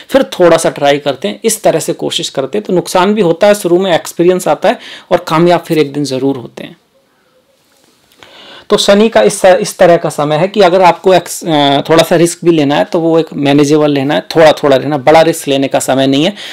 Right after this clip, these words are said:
बड़ा चेंज लाने का समय नहीं है। स्वास्थ्य का ध्यान रखना है, रिश्तों का ख्याल रखना है। रेमेडी के रूप में हनुमान जी की पूजा, माता काली की पूजा शनिवार की शाम को बेस्ट है। और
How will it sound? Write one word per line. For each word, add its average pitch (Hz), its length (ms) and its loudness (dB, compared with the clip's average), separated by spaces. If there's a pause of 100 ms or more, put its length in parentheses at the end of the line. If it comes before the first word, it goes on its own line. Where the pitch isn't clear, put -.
(160)
बड़ा 165 180 4
चेंज 175 480 0
लाने 143 260 0
का 139 120 -8
समय 135 280 -4
नहीं 131 160 -2
है। 175 60 -2
स्वास्थ्य 170 460 0
का 156 60 0
ध्यान 127 260 -6
रखना 123 240 -8
है, 175 80 -2
रिश्तों 143 300 -8
का 131 120 -10
ख्याल - 340 -14
रखना - 280 -16
है। - 120 -20 (920)
रेमेडी 208 340 4
के 214 100 2
रूप 208 200 0
में 208 80 0
हनुमान 165 360 0
जी 170 100 -6
की 170 120 -8
पूजा, 165 300 0
माता 143 280 2
काली 143 280 2
की 147 120 -8
पूजा 151 280 -4
शनिवार 143 420 0
की 151 80 -10
शाम 135 300 -4
को 139 140 -4
बेस्ट 131 440 -4
है। 170 140 -2 (440)
और 143 500 4